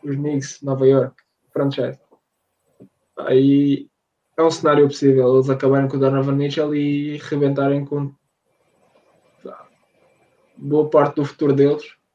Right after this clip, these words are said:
e podendo eventualmente perder o R J Barrett, poderá ser a, a peça,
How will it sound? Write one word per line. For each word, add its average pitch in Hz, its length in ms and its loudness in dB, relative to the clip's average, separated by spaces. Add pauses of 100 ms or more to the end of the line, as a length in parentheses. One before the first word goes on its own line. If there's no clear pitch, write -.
(120)
e 160 140 -10
podendo 165 420 0
eventualmente 160 540 2
perder 156 220 4
o 156 100 8
R 151 100 4
J 156 120 4
Barrett, 151 320 -2 (180)
poderá 135 200 -2
ser 135 240 -2
a, 135 100 -4 (560)
a - 20 -8
peça, 143 520 0